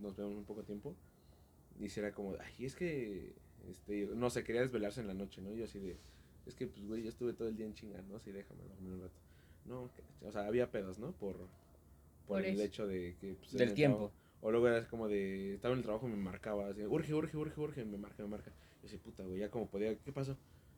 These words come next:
Speaker 1: "Oye, este, ¿te acuerdas qué era esta cosa?". Y yo así de, "No mames, estoy trabajando,
Speaker 2: Mm,
Speaker 1: güey,
Speaker 2: qué
Speaker 1: aguanta, ¿no?".
Speaker 2: horror.
Speaker 1: Dice, "No, no, no, es que era rápido, que no sé qué".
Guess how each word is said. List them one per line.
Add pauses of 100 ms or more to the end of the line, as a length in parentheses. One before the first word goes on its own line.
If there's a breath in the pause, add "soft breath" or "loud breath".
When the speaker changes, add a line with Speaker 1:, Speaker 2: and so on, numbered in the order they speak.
(200 loud breath)
Speaker 1:
"Oye,
este,
¿te
acuerdas
qué
era
esta
cosa?".
Y
yo
así
de, (300)
"No
mames,
estoy
trabajando,
Speaker 2:
Mm,
Speaker 1:
güey,
Speaker 2:
qué
Speaker 1:
aguanta,
¿no?".
Speaker 2:
horror.
Speaker 1:
Dice,
"No,
no,
no,
es
que
era
rápido,
que
no
sé
qué".